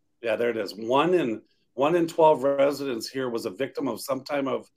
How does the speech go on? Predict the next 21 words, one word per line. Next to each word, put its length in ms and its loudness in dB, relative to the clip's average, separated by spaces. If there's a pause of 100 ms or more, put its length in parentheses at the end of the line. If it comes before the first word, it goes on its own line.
(200)
some 240 -2
type 220 0
of 100 -2
reported 580 -4
theft 380 -6
in 80 -20
twenty 260 -8
twenty-one. 520 -12
<laughs> 40 -20 (440)
Oh 60 -12 (100)
my 120 -2 (140)
God! 440 -6 (1400)
It's, 200 -10 (120)
Saint 380 2
Cloud's, 380 8 (140)
uh, 120 -4 (360)
it's, 380 -10
it's 180 -16
changed 380 -6
a 40 -6
little 360 -6